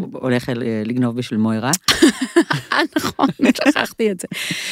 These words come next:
Speaker 2: והזמנו לך מאכלים כאלה ומאכלים כאלה, והאמבטיה כמובן מוצפת בכל הפינוקים שאת יכולה להעלות על
Speaker 1: וכמובן
Speaker 2: הדעת.
Speaker 1: גם עיצבו את המלון באיזשהו שפע מוגזם של צבעוניות. אנחנו, מלונות בדרך כלל לא נראים ככה, בדרך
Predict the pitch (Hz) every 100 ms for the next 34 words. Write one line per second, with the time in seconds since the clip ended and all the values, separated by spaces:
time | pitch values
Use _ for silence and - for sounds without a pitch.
0 | - 247 262 294 311 - 285 285 - 285
1 | 277 294 311 370 254 233 220 190 240 233
2 | 240 269 302 370 370 233 226 208 208 226
3 | 240 240 214 202 233 220 - 285 - 226
4 | 220 214 208 202 - - - - 254 269
5 | 285 - 240 220 - 254 254 277 254 220
6 | 202 196 180 190 196 - - 151 156 208
7 | 202 196 214 170 180 202 165 180 165 160
8 | 165 - 156 - - 135 170 175 151 143
9 | 139 143 147 151 120 131 123 120 131 143
10 | - 123 - 135 151 127 117 113 123 127
11 | 127 123 - 120 120 123 117 131 127 -
12 | - - - 135 131 131 151 139 - -
13 | 135 - - 135 143 135 139 160 151 -
14 | 123 131 131 120 117 107 - 107 110 113